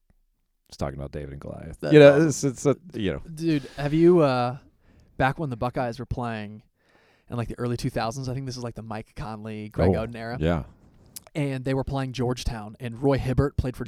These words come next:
Speaker 1: Oh, yeah.
Speaker 2: Georgetown that year. And an interviewer said, you know, "What do you think about Ohio State?" 'Cause Ohio State was number one, they were money. And, and, <laughs> and Roy, Roy Hibbert misunderstood the story. And in his quote, he said, "Man, we're, we're gonna totally defeat,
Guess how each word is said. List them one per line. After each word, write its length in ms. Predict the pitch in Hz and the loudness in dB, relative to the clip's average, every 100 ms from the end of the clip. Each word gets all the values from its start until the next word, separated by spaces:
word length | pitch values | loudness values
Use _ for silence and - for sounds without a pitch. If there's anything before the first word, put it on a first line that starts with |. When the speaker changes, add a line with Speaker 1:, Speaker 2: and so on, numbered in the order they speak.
| 82 | 2
Speaker 1:
Oh, 100 | 87 | 4
yeah. 60 | |
Speaker 2:
Georgetown 260 | 85 - 135 | 4 2 0
that 160 | 135 | -4
year. 240 | 135 143 165 - - - - | -2 -4 -6 -14 -20 -20 -12
And 400 | - 143 131 123 - | -6 -4 -4 -6 -6
an 80 | 131 | -2
interviewer 380 | 151 135 123 | 0 2 0
said, 460 | 117 135 117 110 110 _ _ | 0 -2 -2 -4 -8 _ _
you 80 | 123 | -6
know, 80 | 113 | -4
"What 100 | 120 | -4
do 20 | |
you 80 | 120 | -4
think 160 | 117 | -6
about 200 | 113 107 | -8 -6
Ohio 200 | - 113 | -6 -4
State?" 380 | 107 - 120 107 | -4 -4 -4 -6
'Cause 120 | - 135 | -6 -4
Ohio 160 | 127 | -4
State 100 | 117 | -4
was 100 | 117 | -8
number 180 | 110 110 | -10 -12
one, 240 | 110 113 113 | -10 -10 -10
they 80 | |
were 40 | 110 | -12
money. 300 | 113 110 107 | -12 -12 -12
And, 300 | 113 117 113 - | -12 -14 -16 -10
and, 260 | 127 117 120 | -8 -6 -6
<laughs> 60 | - | -2
and 380 | 165 - 196 - | -2 -2 -4 -2
Roy, 100 | 185 - - - 359 | -4 -4 -10 -12 -6
Roy 220 | - 156 151 | 0 2 2
Hibbert 420 | 156 160 123 - _ _ | 2 0 0 -4 _ _
misunderstood 720 | 143 156 - 151 131 - 135 | -2 0 0 -2 -2 0 0
the 80 | 117 | 0
story. 480 | 117 - 135 117 113 - | -6 -2 -2 -2 -8 -12
And 140 | 139 | -10
in 180 | 156 151 | -6 -2
his 200 | 139 135 | -2 -2
quote, 440 | - 147 139 117 - _ _ | 0 2 2 0 -8 _ _
he 140 | - 131 | -2 0
said, 440 | - 123 113 107 - - | 0 -2 -2 -4 -12 -6
"Man, 180 | 120 117 | -2 0
we're, 160 | 127 127 | 0 0
we're 180 | 135 | -2
gonna 140 | 123 117 | -2 -4
totally 500 | - 131 123 113 110 | -4 0 0 -2 -6
defeat, 480 | 113 - - 110 | -10 -10 -8 -8